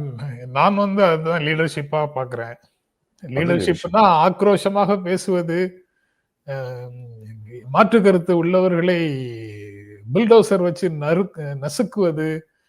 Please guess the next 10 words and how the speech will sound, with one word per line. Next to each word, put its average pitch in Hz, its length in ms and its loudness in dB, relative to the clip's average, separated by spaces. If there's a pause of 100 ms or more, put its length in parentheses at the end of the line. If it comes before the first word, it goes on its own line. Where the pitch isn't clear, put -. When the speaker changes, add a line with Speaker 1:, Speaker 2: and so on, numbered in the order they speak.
(180)
Speaker 1:
இதெல்லாம் 202 440 2
தான் 214 160 0
லீடர்ஷிப்னு 180 920 -2
வேறு 175 240 2
சிலர் 170 300 -2 (380)
நினைக்கிறாங்க, 135 580 -8
வேறு 139 260 -6
ஒரு 135 240 -6
செக்ஷன் 165 360 -4
நினைக்கிறாங்க. 131 680 -10